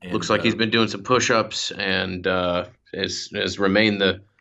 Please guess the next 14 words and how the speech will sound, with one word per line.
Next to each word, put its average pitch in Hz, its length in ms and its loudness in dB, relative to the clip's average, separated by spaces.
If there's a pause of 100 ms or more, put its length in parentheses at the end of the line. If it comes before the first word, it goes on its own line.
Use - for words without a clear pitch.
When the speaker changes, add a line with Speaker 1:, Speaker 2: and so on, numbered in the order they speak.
(200)
Speaker 2:
the 101 80 -6
physical 107 400 0
specimen 98 540 -2
that 98 140 -8
Cam 95 200 -4
Akers, 92 420 -4
uh, 85 300 2
that, 92 300 -4
that 98 120 0
we've 92 180 -2
known 87 200 0
him 82 120 -6
to 80 60 -6
be. - 280 -8